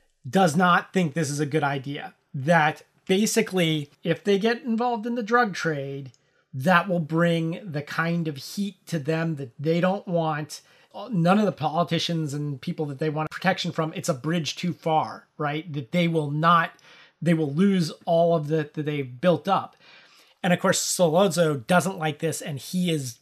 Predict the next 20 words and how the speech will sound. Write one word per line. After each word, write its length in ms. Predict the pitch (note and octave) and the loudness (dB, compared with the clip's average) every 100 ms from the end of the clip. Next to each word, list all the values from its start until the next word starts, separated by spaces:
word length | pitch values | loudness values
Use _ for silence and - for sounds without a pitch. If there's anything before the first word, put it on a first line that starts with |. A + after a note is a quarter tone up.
| - | -8
building 300 | C3 E3+ E3 | 0 2 0
support 320 | - - E3 E3 | -4 -2 -2 -2
among 320 | E3 D3+ D#3 - | -2 -2 -4 -4
other 300 | F3+ E3+ D#3 | 0 2 0
crime 340 | D3+ E3 D#3 D3 | 0 -2 -2 -4
families, 440 | D#3 D3 D3 B2+ | -6 -6 -6 -8
rivals 760 | B2 D3+ E3 F3+ D#3+ D3+ C#3+ - | -4 2 4 2 0 -2 -4 -8
to 580 | - D3+ C#3 C3 B2+ A#2 - - _ | -4 -2 -2 -4 -8 -12 -20 -20 _
the 60 | _ | _
Corleone 520 | D3+ D#3 D3 C#3 C#3 | -4 -4 -2 -6 -8
family, 500 | C#3+ C3+ C3+ C3+ B2+ _ _ _ _ _ - | -8 -8 -10 -10 -12 _ _ _ _ _ -10
'cause 220 | D3 D3+ | -6 -6
if 100 | D3 | -10
he 80 | C3 | -6
can't 300 | F#3+ G3 E3 | -4 -4 0
get 160 | F3 | 0
it 220 | E3 - _ _ _ | 0 -4 _ _ _
by 340 | E3 D3+ C#3+ C#3+ | -2 0 -2 -6
coming 400 | D#3+ D#3 D3+ C3+ | -4 -4 -4 -4
to 580 | D#3 D3 D3 C#3+ C#3 | -4 -2 -4 -6 -10